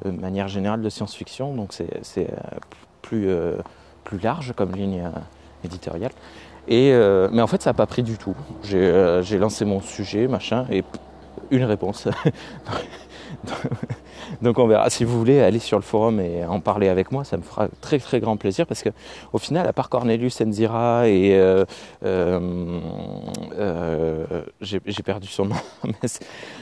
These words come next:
euh, docteur Zaius et, euh, Fred, Master Fred, euh, de temps en temps Draven aussi qui en parle, mais, euh, c'est tout. Ce sont les, les, il y a très, très peu de monde qui, qui parle de la planète des singes sur Internet. Et je voulais tenter un nouveau format, voilà, là, en parler à,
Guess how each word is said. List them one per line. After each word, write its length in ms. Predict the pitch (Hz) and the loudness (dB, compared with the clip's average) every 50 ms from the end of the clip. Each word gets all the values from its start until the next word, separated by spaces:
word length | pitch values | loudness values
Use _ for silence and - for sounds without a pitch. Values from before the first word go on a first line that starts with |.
| 208 156 - | -8 0 2
euh, 440 | 110 107 107 95 95 95 95 98 95 | 4 6 6 6 6 6 6 4 4
docteur 380 | 92 - 120 - - 113 113 | 4 2 0 2 0 0 2
Zaius 500 | 117 117 110 113 120 127 123 117 - - | 2 2 2 2 4 2 2 2 2 2
et, 160 | 110 107 95 - - | 2 2 2 2 0
euh, 500 | 110 110 104 98 98 90 90 90 90 82 | 0 2 2 2 2 2 2 2 2 0
Fred, 440 | - - - - 147 156 123 98 92 | -2 -6 -2 -2 -2 0 -2 -4 -2
Master 380 | 98 110 98 - - - 101 - | -2 -2 -2 -2 -4 -8 -8 -6
Fred, 320 | - - 151 160 131 107 104 - _ - - - - - - - _ - | -2 -2 -2 -2 -2 -6 -8 -12 _ -20 -20 -20 -20 -20 -20 -18 _ -4
euh, 320 | 98 101 98 95 95 95 113 | 0 2 4 4 4 2 2
de 120 | 101 117 | 2 0
temps 200 | 113 - 113 113 | 2 2 2 2
en 80 | 110 104 | 0 0
temps 160 | 110 113 107 | 2 0 0
Draven 480 | 95 95 101 104 98 120 151 165 156 | 2 2 0 0 0 0 -2 -2 -4
aussi 240 | 120 107 - - - - | -6 -8 -10 -14 -18 -14
qui 140 | - - | -10 -8
en 80 | 98 95 | -8 -4
parle, 340 | - - 135 165 156 160 - - - | -2 -2 -2 -2 -4 -6 -8 -6 -2
mais, 360 | 113 113 104 101 104 98 95 | 0 0 2 2 2 2 2
euh, 140 | 95 92 95 | 2 0 0
c'est 180 | - - 123 | -2 -4 -6
tout. 200 | 117 - - 117 | -6 -6 -10 -12
Ce 160 | 113 - - - | -12 -12 -14 -10
sont 140 | - 98 | -8 -8
les, 240 | 101 90 85 87 - - - | -6 -6 -6 -8 -10 -10 -10
les, 140 | 85 85 - - - - - - - - - | -10 -10 -10 -10 -12 -12 -12 -14 -18 -18 -16
il 120 | - 98 | -10 -8
y 60 | 90 | -8
a 40 | 90 | -8
très, 180 | - - - 143 | -6 -4 -4 -4
très 160 | - - - | -4 -4 -4
peu 140 | - - 110 | -4 -4 -4
de 40 | 107 | -4
monde 360 | 110 117 131 120 107 95 90 | -4 -2 -2 -2 -2 -2 -4
qui, 300 | - - - - 92 82 - - - _ _ _ _ _ _ _ | -6 -10 -10 -8 -8 -8 -10 -12 -16 _ _ _ _ _ _ _
qui 100 | - - | -14 -8
parle 200 | - - 117 120 | -4 -4 -4 -2
de 100 | 107 98 | -2 -2
la 280 | 87 82 87 80 82 90 | -2 0 0 0 -2 -4
planète 280 | - - 95 98 104 98 | -4 -4 -4 -4 -2 -2
des 100 | 98 95 | -2 -4
singes 280 | - - - - - | -2 -4 -6 -6 -6
sur 200 | - - 233 - | -6 -10 -10 -10
Internet. 540 | 185 196 - - 127 - 392 440 - - - - _ - - - - - - - - - | -10 -8 -8 -8 -6 -6 -6 -8 -8 -10 -16 -20 _ -20 -20 -20 -20 -20 -20 -20 -4 0
Et 60 | 120 | 0
je 100 | 123 113 | 0 2
voulais 420 | 127 156 175 175 202 214 185 143 120 | 2 4 6 6 6 6 6 4 2
tenter 280 | - - 131 135 - | 2 0 0 0 0
un 100 | 170 156 | 0 0
nouveau 240 | 143 135 131 131 156 | 0 0 0 0 0
format, 400 | 156 - 147 123 117 101 98 104 | 2 2 0 0 0 0 -2 -2
voilà, 260 | 113 104 - - 95 - | -2 0 2 2 2 2
là, 100 | - 95 - | 0 -4 -4
en 80 | 107 | -4
parler 380 | 98 - 123 117 127 139 143 143 | -2 -2 -2 0 0 2 2 2
à, 200 | 127 110 101 | 0 0 -2